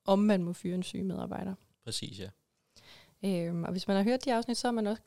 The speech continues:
Speaker 1: lagt mærke til, at vi har, vi har talt meget om de her sådan tre ansættelsesgrupper eller typer, der findes.
Speaker 2: Ja.
Speaker 1: Øh,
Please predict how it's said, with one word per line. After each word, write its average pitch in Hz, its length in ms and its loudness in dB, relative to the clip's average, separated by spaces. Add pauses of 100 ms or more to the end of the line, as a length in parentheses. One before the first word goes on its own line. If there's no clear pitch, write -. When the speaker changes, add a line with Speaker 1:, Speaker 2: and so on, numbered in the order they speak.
Speaker 1:
lagt 196 220 0
mærke 202 160 -2
til, - 80 -4
at 202 60 0
vi 208 60 0
har, 170 520 -4
vi 185 80 -8
har 196 80 -2
talt 208 240 -4
meget 202 100 -2
om 202 80 -2
de 208 100 -4
her 196 100 -2
sådan 196 160 -4
tre 214 320 -2
ansættelsesgrupper 185 1040 -4
eller - 140 -6
typer, 180 420 -6
der 165 120 -6
findes. - 460 -8 (300)
Speaker 2:
Ja. 113 120 -2 (500)
Speaker 1:
Øh, 160 420 -6